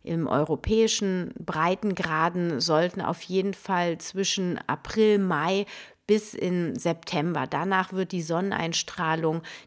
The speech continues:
die ist dann, ähm, nicht mehr stark genug. Also bezieht sich das vor allem auf die Sommermonate.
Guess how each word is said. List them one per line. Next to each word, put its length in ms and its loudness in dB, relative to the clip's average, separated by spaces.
die 100 -2
ist 220 -4
dann, 260 0
ähm, 240 -2
nicht 240 -2
mehr 220 0
stark 460 -2
genug. 320 -2
Also 260 -2
bezieht 440 0
sich 200 -2
das 220 -2
vor 220 -2
allem 260 0
auf 200 0
die 340 -2
Sommermonate. 1080 -2